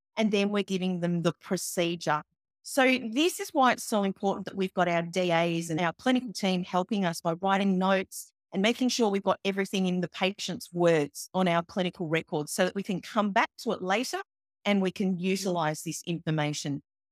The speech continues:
So it's really important that you put the benefit first. Now, I always like to use this example of a root canal. So let's say we've got a patient that's come in and they've, they're an emergency patient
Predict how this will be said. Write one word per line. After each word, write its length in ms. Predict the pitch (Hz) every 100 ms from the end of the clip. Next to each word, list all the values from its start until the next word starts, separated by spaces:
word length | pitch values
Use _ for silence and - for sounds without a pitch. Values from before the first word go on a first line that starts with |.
| _
So 140 | -
it's 120 | 294 269
really 380 | 277 349 415 392
important 380 | - 269 254
that 80 | 233
you 100 | 220
put 260 | - 226 -
the 140 | 202 -
benefit 460 | 190 185 180 175 - -
first. 440 | 160 143 - - _ _ _
Now, 260 | 240 240 247
I 160 | 254 247
always 420 | - 277 285 269 254
like 200 | 240 240
to 120 | 214
use 240 | 208 196
this 200 | 196 -
example 580 | 185 - 175 175 180 170 175
of 180 | 165
a 80 | 170
root 240 | 156 156 -
canal. 380 | 175 151 143 - _ -
So 260 | - 226 226
let's 280 | 254 339 -
say 240 | - 302
we've 160 | 262 269
got 140 | 220
a 20 |
patient 400 | - 185 185 180
that's 160 | 185 -
come 260 | - 175
in 260 | 165 165 170 _ _ _ _ _
and 500 | 196 196 196 196 190 -
they've, 400 | 196 202 196 190 - _
they're 320 | 190 170 170 214 - -
an 100 | 240
emergency 500 | 233 220 220 - 202
patient 380 | 202 160 185